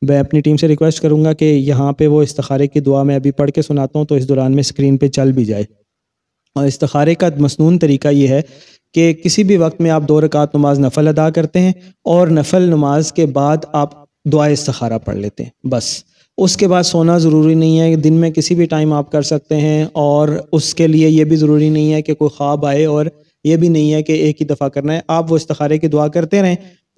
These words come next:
अ, अल्लाह करेगा इंशाल्लाह एक ना एक दिन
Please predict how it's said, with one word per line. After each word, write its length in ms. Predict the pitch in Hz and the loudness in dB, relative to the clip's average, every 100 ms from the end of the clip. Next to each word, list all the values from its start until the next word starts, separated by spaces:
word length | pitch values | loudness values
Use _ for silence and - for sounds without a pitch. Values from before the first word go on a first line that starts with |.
| - | -6
अ, 380 | 160 147 143 143 143 143 180 _ _ _ _ _ _ _ - | -2 0 2 0 -4 -12 -16 _ _ _ _ _ _ _ 0
अल्लाह 200 | 165 175 | 2 2
करेगा 360 | 165 160 160 156 | 2 0 2 0
इंशाल्लाह 640 | 147 147 143 151 - 151 - | 0 0 0 0 -4 _ -2
एक 180 | 151 147 | 0 2
ना 120 | 147 | 0
एक 160 | 139 135 | 0 0
दिन 200 | 147 | -2